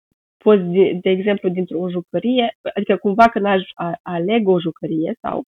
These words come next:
primesc o jucărie, uh, alegem una în care să fie multifuncțională, să poți să te joci cu ea și să o faci și mașină și avion și cumva trebuie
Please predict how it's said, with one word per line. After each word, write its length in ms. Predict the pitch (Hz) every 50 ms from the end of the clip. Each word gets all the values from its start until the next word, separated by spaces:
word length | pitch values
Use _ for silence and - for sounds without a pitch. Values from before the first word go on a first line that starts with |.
| _
primesc 420 | - 175 170 170 170 180 190 190 -
o 60 | 175
jucărie, 400 | 170 165 - - - 175 190 220 247 - _ _ _ _ _ _
uh, 320 | - 190 202 202 196 196 202 196
alegem 360 | 208 220 240 233 240 247 240 240
una 120 | 247 254
în 80 | 247 240
care 320 | - 226 214 214 214 220 _
să 180 | - 208 208 202 -
fie 220 | _ 220 226 226
multifuncțională, 1000 | 214 208 220 240 254 254 262 240 - - 190 185 - - 170 180 175 175 165 165 185
să 80 | - 180 -
poți 160 | - 208 202
să 60 | - _
te 100 | - 196
joci 260 | 190 202 202 196 - _
cu 80 | - 196
ea 240 | 190 202 202 196 196
și 440 | 202 - - - 196 196 196 196 190 - _ _ _ - - _ _
să 80 | -
o 40 | 180
faci 240 | - - 196 190 -
și 80 | - 190
mașină 380 | 185 - 202 - 233 220 208 214
și 100 | 226 214
avion 360 | 185 180 180 190 208 214 214
și 280 | 226 - - 196 180 185 - _ _ _ _ _ _
cumva 260 | - 220 208 240 233
trebuie 440 | 233 254 240 220 233 233 233 226